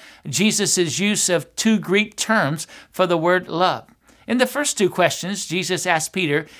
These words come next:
if he loves him with an agape, supernatural, and sacrificial kind of love. Each time Peter responds by saying that he loves the Lord with a phileo or affectionate and friendship type of love. Having heard Peter's first two responses,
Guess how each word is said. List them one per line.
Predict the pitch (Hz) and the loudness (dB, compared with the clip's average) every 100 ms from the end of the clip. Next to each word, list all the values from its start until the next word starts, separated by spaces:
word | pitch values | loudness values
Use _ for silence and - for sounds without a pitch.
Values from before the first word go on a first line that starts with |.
| - | -8
if | - 170 | -4 0
he | 160 | 2
loves | 170 220 208 | 4 4 2
him | - 208 202 202 - | 2 2 2 -2 -12
with | - 180 | -2 0
an | 180 | 2
agape, | 175 160 135 196 196 151 131 113 _ | 0 -2 2 2 2 -2 -2 -6 _
supernatural, | - - 226 220 190 190 185 - 147 | -8 -2 -2 0 2 4 2 0 -4
and | 123 | -4
sacrificial | 120 196 175 175 170 170 160 147 | -2 -2 -2 -4 -4 -4 -4 -2
kind | 151 147 | -2 -2
of | 131 | -2
love. | 139 131 | 0 2
Each | 190 240 - | 0 -2 0
time | 214 185 | 2 2
Peter | - 208 175 | 0 0 0
responds | 160 - 202 180 165 | -2 0 2 2 0
by | 143 170 | 0 -2
saying | - 170 160 - - - | 0 -2 -2 -6 -14 -6
that | 202 | -4
he | 156 180 | 0 0
loves | 165 214 247 220 | 2 2 2 0
the | - 190 | -4 -2
Lord | 208 220 170 202 - _ _ _ | 2 4 4 0 -12 _ _ _
with | 175 208 | 0 2
a | 214 | 2
phileo | 214 214 220 254 180 143 | 0 -2 0 -2 0 0
or | 180 175 170 | 0 0 0
affectionate | 170 247 254 - 139 165 190 - - | 0 -4 -4 -6 -6 -6 -8 -16 -8
and | 185 196 | -6 -2
friendship | 220 220 - 165 - | 2 4 2 -2 -2
type | 165 147 | -2 0
of | 135 | -2
love. | 139 123 - - _ _ _ - - _ | -4 -4 -6 -16 _ _ _ -20 -20 _
Having | 151 160 175 | -2 0 0
heard | 156 170 | -2 -2
Peter's | 160 180 160 | -2 -4 -2
first | - 185 165 - | -2 -4 -2 -4
two | |
responses, | 160 151 180 170 - 131 - | -4 -2 2 2 0 -8 -10